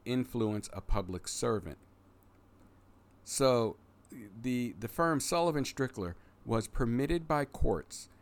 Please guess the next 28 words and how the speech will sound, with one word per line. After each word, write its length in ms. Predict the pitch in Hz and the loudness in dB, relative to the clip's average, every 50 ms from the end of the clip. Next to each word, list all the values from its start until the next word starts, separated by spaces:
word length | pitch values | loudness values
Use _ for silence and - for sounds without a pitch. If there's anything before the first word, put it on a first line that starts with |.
| - - - - | -20 -20 -14 -6
to 160 | - 120 113 | -2 0 0
examine 680 | 107 104 95 95 110 113 120 135 143 143 139 139 123 | 0 -2 -2 -2 -2 0 0 0 0 0 -2 -2 -4
voting 540 | 104 110 117 117 127 131 135 135 139 139 139 - | -2 0 2 2 4 2 2 0 0 -2 -4 -8
equipment 560 | 110 104 - - 117 104 - 101 95 95 - | -10 -2 2 2 2 2 0 -2 -6 -6 -6
in 140 | - 107 110 | -4 -4 -4
at 140 | 104 - - | -4 -4 -6
least 380 | 98 110 110 98 - - - - | -6 -4 -4 -4 -6 -10 -12 -10
two 200 | - - 190 175 - - | -6 -4 -4 -4 -6 -6
counties, 640 | - - 147 143 139 127 - 92 78 78 - - - - - - - - - - - | -2 -2 0 0 -2 -4 -6 -8 -10 -10 -12 -14 -18 -20 -20 -20 -20 -20 -20 -10 -2
although 360 | - 110 107 110 123 113 107 | 0 0 4 4 4 4 4
details 480 | 117 139 165 - - 151 139 131 120 | 2 0 0 0 0 0 0 0 0
about 320 | 120 110 117 117 113 - - | 0 0 0 0 0 -2 -4
these 340 | 120 120 117 113 110 - - - - | -4 -2 -2 -2 -4 -6 -10 -12 -6
efforts 440 | - 110 110 - - 107 107 104 - | -4 -4 -4 -2 -2 -4 -2 -4 -6
have 180 | 110 104 101 90 | -8 -6 -6 -4
not 300 | 101 110 117 117 - 90 | 0 2 2 2 0 0
yet 180 | 113 117 113 - - - | -2 -2 -2 -4 -8 -6
been 160 | 107 104 104 | -4 -2 -2
made 280 | 104 101 98 95 - - | -2 -2 -2 -4 -4 -4
public. 500 | - 170 151 120 98 80 67 - - - - - - - - - - - | -2 -2 -2 -2 -4 -8 -8 -10 -16 -20 -20 -20 -20 -20 -20 -20 -12 -4
And 160 | 127 113 113 | -2 0 2
the 80 | 110 110 | 2 2
new 220 | 120 143 175 190 | 2 2 2 0
documents 600 | 160 160 139 131 123 - - 120 117 117 110 - | 2 2 4 4 2 0 -2 -2 -2 -2 -4 -4
show 280 | - - 120 110 104 101 | -6 -4 -2 -2 -2 2
Powell's 480 | - - - 139 143 147 147 135 - | 6 6 6 8 6 2 0 0 -4
group 340 | - - 113 113 107 101 - - - - - - - | -6 -4 -4 -4 -4 -4 -8 -16 -20 -20 -20 -14 -6
discussed 680 | - 104 101 - - - - 147 151 160 - - - - | -4 -4 -4 -4 -4 0 2 2 2 2 0 -4 -10 -12